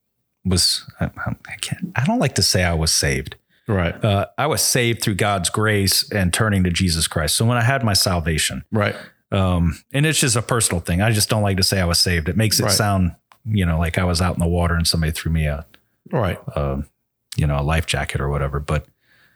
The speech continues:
Speaker 1: anyways, uh, back on track. The,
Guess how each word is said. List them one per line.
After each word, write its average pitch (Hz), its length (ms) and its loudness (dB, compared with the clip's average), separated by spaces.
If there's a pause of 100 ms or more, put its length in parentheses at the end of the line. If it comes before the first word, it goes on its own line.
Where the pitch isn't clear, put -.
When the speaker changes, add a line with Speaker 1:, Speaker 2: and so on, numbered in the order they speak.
(200)
Speaker 1:
anyways, 127 420 2 (140)
uh, 104 260 0 (200)
back 117 240 0
on 104 100 0
track. 85 400 0 (1120)
The, 131 160 2